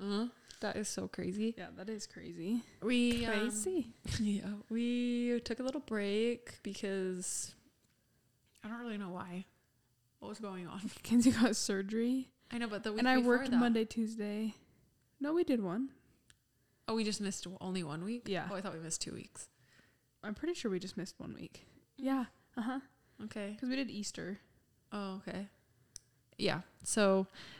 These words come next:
Speaker 1: yeah, it was just a little too hard with the surgery. And I was still, I feel like you kind of feel, like,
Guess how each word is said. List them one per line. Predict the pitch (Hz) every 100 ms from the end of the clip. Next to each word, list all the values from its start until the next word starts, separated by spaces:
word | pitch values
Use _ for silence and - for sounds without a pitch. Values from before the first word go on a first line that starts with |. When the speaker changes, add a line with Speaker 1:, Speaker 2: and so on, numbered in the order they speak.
| - -
Speaker 1:
yeah, | 208 185 143 -
it | 220
was | 226 220
just | 214
a | 208
little | 196 190 185
too | - 180
hard | 170 160 170
with | 180 -
the | 180
surgery. | - 180 175 170 170 180 196 _ _ _ _ _ _ _ _ -
And | 214 202 175 175 -
I | 202
was | 185 196 202
still, | - - 190 185 180 190 _ _ - - -
I | 220
feel | 285 320
like | 349
you | 320 285
kind | 247 233
of | 214
feel, | - 226 208
like, | 196 -